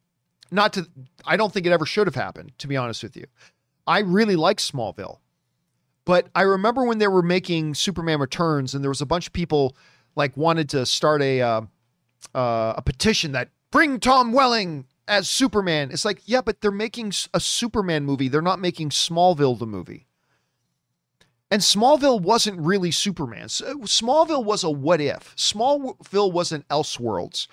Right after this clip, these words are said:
telling of a Superman story. And it was great. I liked it very much. Eh, you know, some seasons were better than others, but I liked it very much. But yeah, and I, and I go back and forth. Some days you a-, people ask me about that, and I'm like,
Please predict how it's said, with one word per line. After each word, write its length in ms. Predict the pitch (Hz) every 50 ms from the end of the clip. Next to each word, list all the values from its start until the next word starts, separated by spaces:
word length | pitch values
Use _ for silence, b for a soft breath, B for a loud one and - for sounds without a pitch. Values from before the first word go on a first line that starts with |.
| b b b b b b -
telling 340 | - - 185 175 175 160 156
of 80 | 139
a 60 | 139
Superman 480 | - - 190 175 - 143 127 120 104 104
story. 280 | - - 127 90 98 -
And 100 | - 233
it 40 | 339
was 120 | 466 381 -
great. 420 | - 262 381 427 508 427 - - _ _ _ _ _ _ _ _ _ _ _ _ _ -
I 140 | - - 440
liked 260 | 415 302 440 - -
it 80 | 285 180
very 220 | 240 247 262 262
much. 420 | 269 359 415 - - - - B B B B B B - 622
Eh, 260 | 622 605 571 508 523 539
you 80 | 508
know, 80 | 403 330
some 260 | - - - 349 339
seasons 420 | 269 - - 277 240 208 226 214 175
were 140 | 196 196
better 220 | 156 180 165 160 170
than 160 | 147 143 123
others, 260 | 104 92 123 180 -
but 120 | - 247 240
I 60 | 262
liked 220 | 240 233 220 -
it 80 | 175 131
very 180 | 139 127 120
much. 240 | 92 92 92 - - b b b b b b b b b b _ _ _ _ -
But 280 | 143 196 202 196 196 _ _ _ _ -
yeah, 320 | 175 185 208 202 180 165 -
and 140 | 220 214 -
I, 200 | - 196 233 262 - _ _ _ B B B B B
and 140 | - 233 254
I 120 | 294 370
go 140 | 370 427 427
back 300 | 320 262 277 254 262 -
and 120 | 254 220 -
forth. 260 | - 226 208 170 139
Some 320 | - - 254 285 339 359
days 320 | 320 311 285 294 302 269 254
you 140 | 247 220 -
a-, 180 | - 175 185 - - -
people 300 | - 220 214 - 202 185
ask 240 | 170 175 185 - -
me 60 | 190
about 240 | 180 185 180 180 -
that, 140 | 180 175
and 80 | 175 170
I'm 100 | 165 160
like, 240 | 156 156 160 151